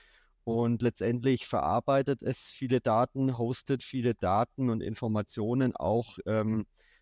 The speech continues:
der Kunden, die sie betreuen, äh, sind per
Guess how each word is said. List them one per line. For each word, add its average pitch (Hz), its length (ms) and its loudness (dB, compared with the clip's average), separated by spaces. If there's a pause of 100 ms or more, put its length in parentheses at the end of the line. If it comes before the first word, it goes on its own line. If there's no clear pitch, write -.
(120)
der 101 120 4
Kunden, 123 400 0
die 113 100 -2
sie 110 120 -4
betreuen, 104 640 0 (600)
äh, 110 280 0
sind 143 380 -2
per 127 320 2